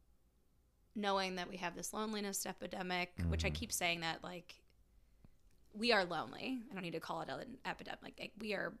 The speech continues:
Speaker 1: we are lonely. We're disconnected from each other, and I feel like so many people haven't had the permission or the space to open up and have these kinds of friendships.
Speaker 2: Mm-hmm.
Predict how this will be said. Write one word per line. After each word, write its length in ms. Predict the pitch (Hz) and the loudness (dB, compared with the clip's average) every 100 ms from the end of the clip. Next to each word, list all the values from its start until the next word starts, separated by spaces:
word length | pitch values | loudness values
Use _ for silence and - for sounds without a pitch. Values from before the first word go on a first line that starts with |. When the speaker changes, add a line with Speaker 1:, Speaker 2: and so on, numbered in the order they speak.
| - | -10
Speaker 1:
we 120 | 208 | -6
are 140 | 196 185 | -4 -4
lonely. 400 | 190 285 202 - | 0 0 0 -4
We're 80 | 170 | -6
disconnected 760 | 165 185 - 202 170 - 185 | -4 -4 -4 -4 -4 -4 -8
from 200 | - 180 | -6 -6
each 200 | 175 170 | -4 0
other, 160 | 185 175 | 0 2
and 120 | 175 | 2
I 80 | 165 | -2
feel 180 | - - | -4 -6
like 140 | 165 | -4
so 120 | - | -4
many 160 | 180 170 | -4 -6
people 280 | 165 185 185 | -8 -8 -6
haven't 280 | 175 - 185 | -6 -6 -4
had 200 | 175 - | -4 -4
the 80 | 170 | -8
permission 540 | 160 185 180 - 202 | -8 -6 -4 -4 -6
or 60 | 185 | -6
the 60 | - | -2
space 520 | - - 180 185 - | -2 -2 -4 -2 0
to 120 | - | -2
open 280 | - 175 190 | -4 -4 -4
up 200 | 180 175 | -2 -4
and 120 | 190 | -6
have 200 | 185 185 | -8 -8
these 160 | 190 185 | -8 -8
kinds 240 | - 185 | -6 -8
of 60 | 180 | -8
friendships. 640 | - 175 175 - 269 - | -8 -6 -2 -2 -2 4
Speaker 2:
Mm-hmm. 360 | 101 87 85 82 | 6 6 4 2